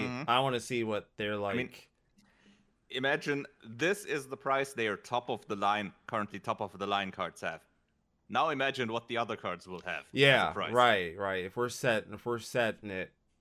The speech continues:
Speaker 2: where we're setting it right
Speaker 1: Mm-hmm.
Speaker 2: now, top of the line, then, ooh, boy,
Speaker 1: Yep.
Speaker 2: Am-, Nv-,
Speaker 1: The others are
Speaker 2: Nvidia's
Speaker 1: only gonna be down
Speaker 2: Yeah,
Speaker 1: in
Speaker 2: Nvi-,
Speaker 1: price.
Speaker 2: Nvidia's really gonna have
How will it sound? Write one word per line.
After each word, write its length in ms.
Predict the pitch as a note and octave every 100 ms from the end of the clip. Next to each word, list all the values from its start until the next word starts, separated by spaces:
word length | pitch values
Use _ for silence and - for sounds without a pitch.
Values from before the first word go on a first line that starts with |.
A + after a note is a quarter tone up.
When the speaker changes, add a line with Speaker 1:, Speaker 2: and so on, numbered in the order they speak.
| _ -
Speaker 2:
where 200 | A2 G#2+
we're 100 | G2
setting 320 | - A2 F2+ G2+
it 80 | G2+
right 140 | G2
Speaker 1:
Mm-hmm. 60 | F#2+
Speaker 2:
now, 200 | G#2 F#2
top 360 | - A2 G2
of 60 | G2
the 60 |
line, 400 | G2 G#2+ G#2+ F#2
then, 320 | F2+ F2 E2+ F2+ -
ooh, 300 | G#2+ B2 A#2
boy, 540 | G2 A#2 A#2 E2+ E2
Speaker 1:
Yep. 160 | F#2 G#2+
Speaker 2:
Am-, 160 | G#2+ G#2+
Nv-, 380 | A2 A#2+ A#2+
Speaker 1:
The 140 | A2+ A#2+
others 280 | A#2 B2 B2
are 80 |
Speaker 2:
Nvidia's 100 | A2
Speaker 1:
only 280 | G#2+ B2 C3
gonna 240 | B2 A#2+ A2+
be 160 | A2
down 440 | G2 G#2 A2 F#2 -
Speaker 2:
Yeah, 160 | G#2 G2
Speaker 1:
in 180 | F#2+ G#2+
Speaker 2:
Nvi-, 100 | G#2
Speaker 1:
price. 300 | G2 F2 A2
Speaker 2:
Nvidia's 380 | A2 A#2 A2+ G2+
really 280 | G2+ G#2 G#2
gonna 240 | F#2+ F#2 F#2+
have 160 | F2+